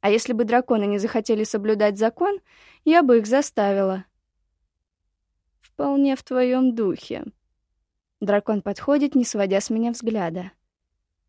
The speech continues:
«Никогда не встречал девушки сильнее, чем ты, Мэй». Сердце колко ударяется о ребра.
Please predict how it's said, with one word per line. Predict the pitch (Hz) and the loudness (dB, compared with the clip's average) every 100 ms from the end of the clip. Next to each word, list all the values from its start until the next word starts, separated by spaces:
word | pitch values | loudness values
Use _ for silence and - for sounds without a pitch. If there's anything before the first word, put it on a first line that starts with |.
| _ _ _ - | _ _ _ -6
«Никогда | 170 180 226 233 233 | -4 -2 -4 -4 -4
не | 180 | -4
встречал | - - 190 - 254 | -8 -10 -10 -4 -4
девушки | 220 185 180 - 202 | -2 -4 -4 -8 -10
сильнее, | - 202 208 226 226 214 | -8 -6 -4 -2 -2 -4
чем | - 214 208 | -4 -4 -4
ты, | - 214 | -4 -4
Мэй». | 175 175 - - - _ _ _ _ _ _ _ _ _ _ _ _ _ _ _ _ _ _ _ | -4 -6 -8 -10 -16 _ _ _ _ _ _ _ _ _ _ _ _ _ _ _ _ _ _ _
Сердце | - - 262 - 269 | -10 -2 -2 -2 -6
колко | - 208 214 - | -4 -2 -2 -2
ударяется | 220 202 190 180 170 - 202 | -2 0 -2 -4 -8 -4 -4
о | |
ребра. | 208 180 185 180 | -2 -4 -8 -12